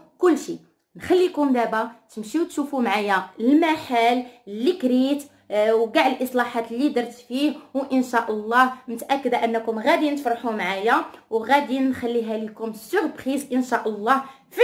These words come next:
الفيديو ديال الافتتاح، تعرفوا شنو هو البروجي اللي كنت خدامه عليه، كيفاش جاتني الفكره انني نديرو. غادي نشارك معكم كل شيء،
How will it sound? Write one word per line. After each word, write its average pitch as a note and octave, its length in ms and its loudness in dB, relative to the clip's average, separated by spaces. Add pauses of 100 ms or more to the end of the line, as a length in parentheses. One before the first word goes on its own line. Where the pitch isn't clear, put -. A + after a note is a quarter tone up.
الفيديو D4 360 -2
ديال C4+ 220 0
الافتتاح، C4 520 -6
تعرفوا B3 400 -4
شنو C4 220 0
هو D4+ 160 4
البروجي D4 320 0 (160)
اللي C4 120 -2
كنت B3+ 200 -6
خدامه A#3+ 440 -2
عليه، B3 320 -2 (320)
كيفاش D#4+ 500 0
جاتني C#4+ 260 0
الفكره C4 320 -2
انني B3+ 320 4
نديرو. B3 480 0 (200)
غادي C4+ 240 0
نشارك B3+ 380 -2
معكم A3+ 360 -2
كل E4 280 4
شيء، C4 340 -4